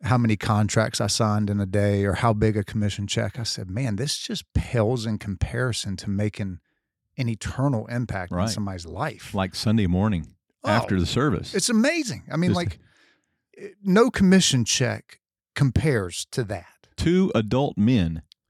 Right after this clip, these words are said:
Speaker 1: Oh.
Speaker 2: committing their lives to follow Jesus Christ and leading their family that way.
Speaker 1: Oh.
Speaker 2: It's just
Speaker 1: It, it doesn't get any better
Speaker 2: No,
Speaker 1: than
Speaker 2: there,
Speaker 1: that.
Speaker 2: there's nothing better
Speaker 1: Yeah,
Speaker 2: than
Speaker 1: that's
Speaker 2: that.
Speaker 1: right.
Speaker 2: You're right. You're, you're exactly right. And I, I think what, for you and me,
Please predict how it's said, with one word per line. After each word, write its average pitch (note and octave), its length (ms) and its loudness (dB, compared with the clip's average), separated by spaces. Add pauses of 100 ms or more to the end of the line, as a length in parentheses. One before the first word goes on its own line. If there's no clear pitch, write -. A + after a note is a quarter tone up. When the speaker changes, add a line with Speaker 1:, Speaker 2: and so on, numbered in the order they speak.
(240)
Speaker 1:
Oh. G3+ 160 -6 (120)
Speaker 2:
committing B2+ 380 4
their A2 120 4
lives G#2 360 2
to G2 80 0
follow A2 380 2
Jesus F2 440 0
Christ F#2+ 540 -2
and F#2+ 120 2
leading G2+ 260 2
their E2 120 0
family F#2 400 2
that D#2 180 -2
way. D#2+ 300 -4 (560)
Speaker 1:
Oh. F3+ 180 -2 (180)
Speaker 2:
It's F#2 280 -2
just E2+ 380 0
Speaker 1:
It, F#3+ 240 -12
it F3 80 -4
doesn't E3 180 6
get B2+ 140 4
any F#2 100 0
better F2+ 160 0
Speaker 2:
No, E3 60 4
Speaker 1:
than D#3+ 100 4
Speaker 2:
there, F3 80 2
Speaker 1:
that. E3 60 2
Speaker 2:
there's E3 220 2
nothing D3 300 2
better G#2 200 2
Speaker 1:
Yeah, G#2+ 80 4
Speaker 2:
than A2 80 2
Speaker 1:
that's D#2 60 -2
Speaker 2:
that. - 60 0
Speaker 1:
right. - 60 2
Speaker 2:
You're A#2 80 2
right. A2 280 0
You're, G#2+ 200 0
you're G#2+ 200 0
exactly G2 440 0
right. E2+ 280 -2
And F#2+ 240 -2 (800)
I, - 220 0
I C3+ 40 4
think F#3+ 300 -2
what, C#3 240 2 (400)
for B2 80 -2
you C#3 220 4
and B2 100 4
me, G#2+ 380 2